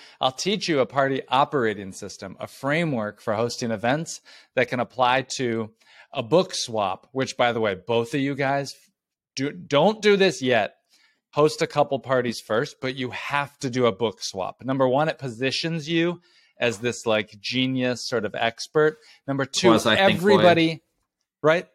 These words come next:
Speaker 1: Everybody has books that they want. Everybody has books they wanna get rid of.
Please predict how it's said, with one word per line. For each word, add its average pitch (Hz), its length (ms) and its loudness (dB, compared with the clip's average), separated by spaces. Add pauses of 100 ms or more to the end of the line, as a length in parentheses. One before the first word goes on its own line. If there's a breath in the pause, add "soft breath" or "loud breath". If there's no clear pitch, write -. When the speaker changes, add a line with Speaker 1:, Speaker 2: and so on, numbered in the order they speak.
Speaker 1:
Everybody 185 640 4
has 147 260 2
books 139 440 0
that 143 180 0
they 131 100 2
want. 123 380 2 (260 soft breath)
Everybody 175 480 2
has 147 200 2
books 143 260 -2
they 139 100 -2
wanna 123 240 -2
get 113 300 -4
rid 156 260 4
of. 107 400 -2